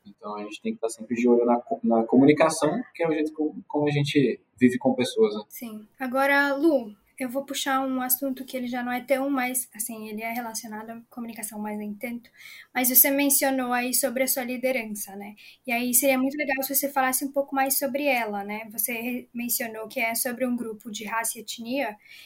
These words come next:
Speaker 2: Então, eu queria que você contasse pra gente o quanto um ambiente inclusivo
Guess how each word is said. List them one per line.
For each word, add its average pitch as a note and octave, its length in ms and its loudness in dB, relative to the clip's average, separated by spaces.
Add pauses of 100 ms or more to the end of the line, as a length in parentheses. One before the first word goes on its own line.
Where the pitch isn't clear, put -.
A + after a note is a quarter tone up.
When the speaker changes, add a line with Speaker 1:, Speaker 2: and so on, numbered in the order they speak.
(160)
Speaker 2:
Então, C4 200 2
eu C4 80 0
queria C#4+ 260 0
que C#4 80 -10
você C#4+ 320 4
contasse C#4 600 2
pra C4 160 0
gente C4+ 580 -4
o - 60 -20
quanto E4+ 420 2
um F4 80 4
ambiente C4+ 800 2
inclusivo A#3 920 -4